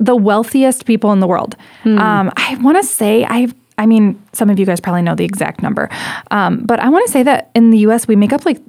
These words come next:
Speaker 1: the top two percent of the wealthy people in the world,
Speaker 2: Hmm.
Speaker 1: or something
Speaker 2: That would
Speaker 1: close
Speaker 2: make
Speaker 1: to that.
Speaker 2: That sounds right. I mean, I don't know, but we're, we're definitely wealthy.
Speaker 1: Yes. Yeah.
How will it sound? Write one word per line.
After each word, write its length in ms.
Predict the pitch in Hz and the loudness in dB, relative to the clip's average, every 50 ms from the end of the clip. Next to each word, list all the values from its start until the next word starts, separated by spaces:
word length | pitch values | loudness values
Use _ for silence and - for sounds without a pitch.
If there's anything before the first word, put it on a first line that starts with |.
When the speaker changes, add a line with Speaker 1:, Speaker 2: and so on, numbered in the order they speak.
| - 208 - | -20 -10 -4
Speaker 1:
the 80 | - 233 | -2 -2
top 480 | - - - - - 196 202 208 - _ | -2 -4 -8 -6 -4 -4 -4 -4 -6 _
two 200 | - - 214 196 | -4 -2 -2 -2
percent 460 | 208 220 170 - - 180 165 131 - _ _ _ _ _ _ _ - | 0 -2 -4 -4 -4 -4 -6 -6 -8 _ _ _ _ _ _ _ -2
of 380 | 175 175 - 220 - - - _ | 0 0 0 -2 -6 -12 -12 _
the 160 | - 185 208 | -4 -2 0
wealthy 380 | 180 170 175 - 170 - - - | 0 0 -2 -4 -4 -4 -6 -4
people 300 | - 185 170 - 180 196 | -4 -4 -4 -4 -2 0
in 60 | 214 208 | 0 0
the 120 | 208 202 | 2 0
world, 260 | 202 190 190 180 180 | 0 0 0 -2 -2
Speaker 2:
Hmm. 40 | 170 | -2
Speaker 1:
or 100 | 156 214 | -2 -2
something 100 | 202 220 | 0 2
Speaker 2:
That 100 | 214 214 | 2 2
would 120 | 226 247 226 | 2 2 2
Speaker 1:
close 80 | 233 214 | 2 0
Speaker 2:
make 120 | 202 196 | 0 -2
Speaker 1:
to 80 | - 165 | -2 -4
that. 300 | - 151 - - - - - _ | -4 -4 -6 -8 -12 -18 -18 _
Speaker 2:
That 360 | 175 202 196 - - - - | -4 -2 -2 -2 -4 -6 -8
sounds 460 | - - - 170 170 175 165 - - - - _ _ _ _ _ | -8 -4 -2 0 0 -2 -2 -4 -10 -16 -20 _ _ _ _ _
right. 320 | - 185 180 160 117 - - | -4 -2 0 0 -2 -2 -2
I 40 | 175 | -2
mean, 160 | 180 180 175 | 0 0 0
I 80 | 170 170 | 0 -2
don't 160 | 175 147 139 | -2 -2 -2
know, 240 | 175 190 190 180 165 | 0 0 0 0 0
but 160 | 170 160 - 90 - - _ _ _ _ _ | 0 -2 -4 -6 -12 -16 _ _ _ _ _
we're, 240 | 202 220 233 233 - | 0 2 2 2 2
we're 160 | - 208 226 | 2 0 2
definitely 400 | 208 214 196 185 - 185 165 175 | 2 2 0 0 -2 0 0 2
wealthy. 480 | 165 156 123 117 123 - - - 113 - - _ | 2 2 0 -2 -2 -4 -6 -8 -8 -10 -6 _
Speaker 1:
Yes. 400 | 107 - - - - - - - - - | -2 -2 -2 -2 -6 -8 -8 -10 -8 -4
Yeah. 140 | 226 220 - | -2 -2 -2